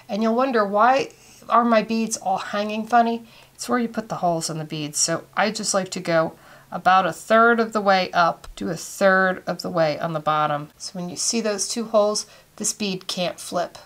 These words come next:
The other thing is, if you hang it as an earring, it gives you a perfect spot for you to have a little drape there. You could have a drop coming off of it. You could have fringe coming off of it. Lots of neat things you could do with this. Now I got seven of those little beads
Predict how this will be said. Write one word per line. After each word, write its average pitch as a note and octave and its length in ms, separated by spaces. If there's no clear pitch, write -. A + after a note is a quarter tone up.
The G#3 100
other A#3 160
thing A#3 280
is, G#3 220
if - 200
you F#3+ 80
hang G3 240
it - 180
as F3 180
an E3+ 180
earring, G#3+ 500
it - 120
gives A3+ 220
you F#3 80
a - 40
perfect - 440
spot - 420
for G3 120
you F3 100
to E3 60
have F3+ 200
a F3 40
little F3+ 260
drape G3+ 400
there. F#3+ 260
You F3+ 140
could - 160
have - 260
a G3 60
drop A#3+ 420
coming A#3 320
off G#3+ 240
of G#3+ 140
it. G#3 300
You G3+ 100
could F#3+ 140
have F3+ 200
fringe A#3 380
coming A3 300
off G3 180
of - 80
it. - 160
Lots C4+ 240
of A3 100
neat G3 220
things E3 260
you - 60
could E3+ 140
do - 160
with - 180
this. - 300
Now D4+ 160
I C4 100
got A#3 400
seven C#4 500
of A#3+ 200
those A#3 260
little A#3+ 140
beads A3 440